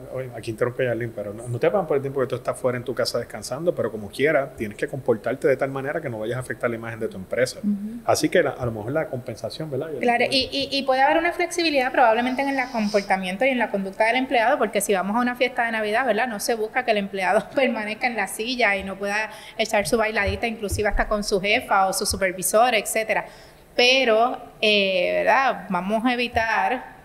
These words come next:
Speaker 3: eh, posibles consecuencias de si vamos a incurrir en ninguna conducta que puede estar en contra de los manuales y puede ser incluso hasta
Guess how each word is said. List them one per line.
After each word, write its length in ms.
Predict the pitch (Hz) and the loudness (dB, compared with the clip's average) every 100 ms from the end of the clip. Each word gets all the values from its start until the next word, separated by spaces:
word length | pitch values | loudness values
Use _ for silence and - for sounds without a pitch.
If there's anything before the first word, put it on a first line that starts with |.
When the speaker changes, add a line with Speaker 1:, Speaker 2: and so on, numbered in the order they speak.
| - | -2
Speaker 3:
eh, 540 | 202 185 175 175 170 - - - - | 2 4 2 0 -4 -12 -20 -10 4
posibles 500 | 214 208 202 190 208 | 4 4 0 0 2
consecuencias 1040 | 240 233 233 240 240 262 254 214 220 277 - 196 | 0 2 0 2 2 2 2 2 2 -2 -6 0
de 500 | 190 180 170 - - - - - | 4 6 4 2 -4 -16 -12 -2
si 220 | - 196 | 2 6
vamos 220 | 170 180 | 4 2
a 40 | |
incurrir 340 | 220 226 208 233 | 0 2 2 2
en 160 | 254 | 0
ninguna 240 | 208 185 185 | 0 0 0
conducta 600 | 214 208 196 196 254 277 - - - - - | 0 0 -4 -2 -2 -2 -10 -20 -20 -16 2
que 540 | 240 220 202 202 - - | 4 6 4 0 -4 2
puede 160 | 220 | 2
estar 220 | 214 240 254 | 4 2 2
en 140 | 240 | 0
contra 320 | 233 214 233 | 0 0 0
de 60 | 254 | 0
los 120 | 285 | 0
manuales 400 | 277 247 254 330 | -2 -2 0 -2
y 60 | 285 | -2
puede 220 | 226 220 | -2 -2
ser 140 | 220 269 | -2 -4
incluso 340 | 269 254 277 | -4 -4 -4
hasta 760 | 269 254 240 226 220 208 - | -2 0 0 0 -2 -4 -4